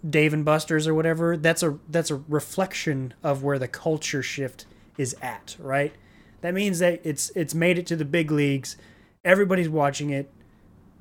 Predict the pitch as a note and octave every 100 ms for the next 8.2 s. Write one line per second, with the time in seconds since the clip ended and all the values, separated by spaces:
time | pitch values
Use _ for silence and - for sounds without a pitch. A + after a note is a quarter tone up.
0 | - C#3+ E3+ D3 C#3+ C#3 C#3+ - - -
1 | _ _ _ _ _ _ _ F3 D3+ D3
2 | F3 E3+ - - - E3+ D3+ C3+ C3+ D3
3 | C3+ - E3+ D#3 - C#3+ B2+ C#3+ B2 C3+
4 | C#3+ C3+ C3 C3+ B2+ A#2 G#2 A#2+ A#2 B2+
5 | C3 - C#3+ - B2 A#2 A2+ A2+ A2 -
6 | - F#3+ G#3 - - - - - D#3 F3+
7 | F3 F3 - D#3 C#3+ B2+ C#3 C3+ A#2+ A#2
8 | A2